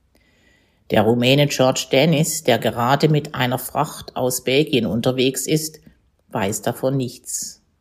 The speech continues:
"Kurze Visa sind für mich uninteressant", sagt er. "Sollte Großbritannien einjährige Arbeitsvisa anbieten, würde ich es mir eher überlegen."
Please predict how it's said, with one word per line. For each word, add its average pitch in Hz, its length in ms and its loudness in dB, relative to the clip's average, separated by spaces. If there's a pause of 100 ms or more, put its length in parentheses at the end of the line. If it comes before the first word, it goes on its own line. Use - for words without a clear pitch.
(320)
"Kurze 127 400 0
Visa 117 340 -2
sind 135 240 -4
für 143 100 0
mich 147 200 -2
uninteressant", 120 880 0
sagt - 300 -4
er. 123 240 -2 (880)
"Sollte 156 280 4
Großbritannien 156 920 2
einjährige 123 600 0
Arbeitsvisa 135 760 0
anbieten, 170 720 0
würde 190 240 4
ich 196 160 0
es 202 160 0
mir 208 280 2
eher 135 280 2
überlegen." 113 640 -6